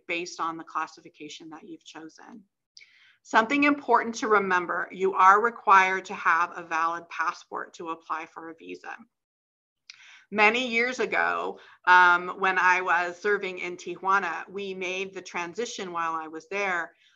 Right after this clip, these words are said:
um, for Mexican citizens applying for a border crossing card, for example,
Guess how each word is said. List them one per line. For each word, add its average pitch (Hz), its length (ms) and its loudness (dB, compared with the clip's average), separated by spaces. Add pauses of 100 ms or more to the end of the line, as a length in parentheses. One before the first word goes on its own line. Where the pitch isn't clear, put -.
(140)
um, 175 400 -2
for 180 200 2
Mexican 180 500 -8
citizens 180 600 -12
applying 190 460 -2
for 208 180 -2
a 180 40 -2
border 170 360 -4
crossing 190 380 0
card, - 300 -12
for 165 120 -10
example, 156 600 -12